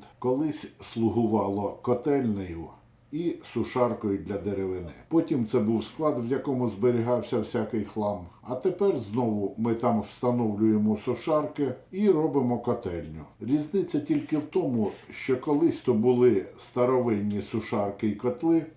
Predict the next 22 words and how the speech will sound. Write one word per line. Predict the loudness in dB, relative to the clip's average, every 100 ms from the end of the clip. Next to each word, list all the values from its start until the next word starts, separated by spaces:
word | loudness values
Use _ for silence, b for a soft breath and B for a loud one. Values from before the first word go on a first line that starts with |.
| -8
а | -2
тепер | 0 2 0 0
це | 0 0
буде | 2 0 0
сучасне | 0 -2 0 -2 0 0
обладнання. | 0 -2 -6 -6 -10 -12 -14 -18 -8
Воно | -4 -4
працюватиме | -2 0 0 2 2 2 2 0 0 -2 -4
майже | 0 2 4 2
в | 4
автономному | 2 2 0 2 2 2 2 4
режимі | 4 2 4 2 2 -2 -4
і | -2 -2
буде | -2 -2 2 4
управлятися | 4 2 0 2 2 0 -2 -2 -2 -2 -4
за | -4 -2
допомогою | -2 -2 -2 -2 0 0 0 -4
процесорів. | -8 -8 -8 -10 -10 -12 -12 -8
Але | -2 0
без | 2 2 2 2
людської | 0 0 4 6
участі, | 8 4 4 0 -2 -2 0